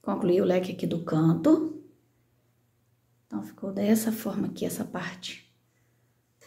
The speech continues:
da lateral, vamos dizer. Iniciamos aqui.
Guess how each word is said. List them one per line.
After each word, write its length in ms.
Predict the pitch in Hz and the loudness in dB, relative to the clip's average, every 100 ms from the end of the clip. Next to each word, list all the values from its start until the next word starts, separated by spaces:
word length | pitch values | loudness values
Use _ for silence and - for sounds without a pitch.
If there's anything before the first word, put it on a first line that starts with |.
| _ - | _ -4
da 120 | 185 | 0
lateral, 480 | 170 170 170 190 190 | 0 2 4 6 6
vamos 180 | 165 | 6
dizer. 640 | 165 165 175 262 - - - - _ _ _ _ _ _ _ _ _ _ _ _ - | 6 4 6 6 4 -8 -16 -20 _ _ _ _ _ _ _ _ _ _ _ _ -4
Iniciamos 560 | 202 - - 170 175 180 | -4 -2 0 2 4 2
aqui. 760 | 190 - 226 320 - - - | 0 6 8 8 4 -6 -14